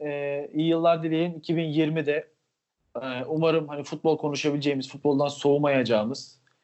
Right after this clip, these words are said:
bir yıl olur bizi dinleyenler için ki biz de futbol programı yapmaya devam edebiliriz aynı motivasyona diyorum.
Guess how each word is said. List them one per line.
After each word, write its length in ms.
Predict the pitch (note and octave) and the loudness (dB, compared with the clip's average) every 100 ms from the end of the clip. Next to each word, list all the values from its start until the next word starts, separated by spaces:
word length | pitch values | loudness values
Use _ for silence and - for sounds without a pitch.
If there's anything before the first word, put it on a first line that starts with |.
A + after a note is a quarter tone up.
| _ _ | _ _
bir 100 | D#3 | 2
yıl 120 | D#3+ | 4
olur 280 | D#3 B2+ A2 | 4 2 -2
bizi 280 | B2 A#2+ A2+ | -4 -2 -2
dinleyenler 400 | B2 B2 A#2+ A#2+ | -2 -2 0 0
için 240 | A2+ E3+ | 0 2
ki 140 | D3 C#3 | 2 2
biz 120 | C3+ | 0
de 60 | |
futbol 280 | C#3+ C3 C#3 | 0 0 0
programı 320 | C3+ C#3 C3+ | 2 2 4
yapmaya 320 | C3+ B2 C#3+ C3+ | 4 4 2 4
devam 240 | C3+ C3+ | 4 2
edebiliriz 380 | C3+ C3+ C#3 A#2+ | 0 2 2 2
aynı 220 | A2+ A#2 | -2 -4
motivasyona 580 | A#2 A2+ A2 - A2+ G#2 | -14 -14 -16 -12 -12 -6
diyorum. 340 | G#2+ B2 E3+ | -2 -2 -2